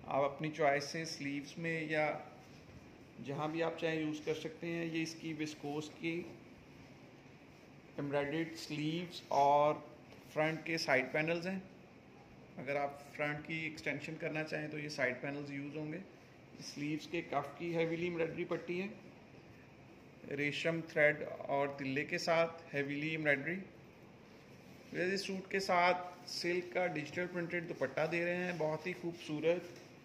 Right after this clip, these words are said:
मल्टी कलर्ड ये four side design digital printed दुपट्टा है। ये इसमें नूर बाय सादिया की original stamp भी है।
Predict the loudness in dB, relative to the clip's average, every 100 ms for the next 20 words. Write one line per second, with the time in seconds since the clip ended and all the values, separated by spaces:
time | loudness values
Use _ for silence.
0 | -20 -20 -6 0 0 -2 -4 2 2 0
1 | -6 -14 -10 -8 -6 -6 -8 -8 -8 -4
2 | -4 -4 -4 -2 -2 -2 -4 -8 -10 -12
3 | -10 -10 -8 -8 -8 -8 -4 -4 -4 -6
4 | -10 -16 -18 -18 -18 -16 -12 -8 -6 -6
5 | -6 -6 -2 -4 -4 -8 -6 -6 2 6
6 | 6 8 6 8 6 6 4 -4 2 2
7 | 2 2 0 4 6 6 4 2